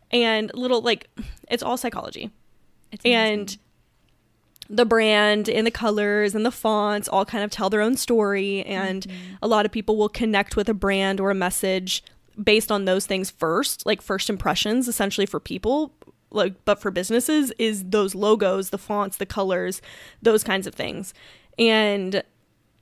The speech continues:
Speaker 1: obviously big businesses like Target and stuff like that, they've already, they already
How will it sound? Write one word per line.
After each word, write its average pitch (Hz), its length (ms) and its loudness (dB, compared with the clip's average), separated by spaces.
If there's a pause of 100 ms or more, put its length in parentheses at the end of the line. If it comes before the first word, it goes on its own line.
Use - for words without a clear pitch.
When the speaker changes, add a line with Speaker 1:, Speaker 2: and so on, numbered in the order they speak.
(160)
Speaker 1:
obviously 247 280 4
big 202 180 6
businesses 185 460 -2
like - 100 -4
Target - 300 -4
and 208 80 -10
stuff 185 100 -6
like 185 140 -6
that, - 140 -4
they've 208 120 -4
already, 202 420 -4
they 226 80 -2
already 202 240 0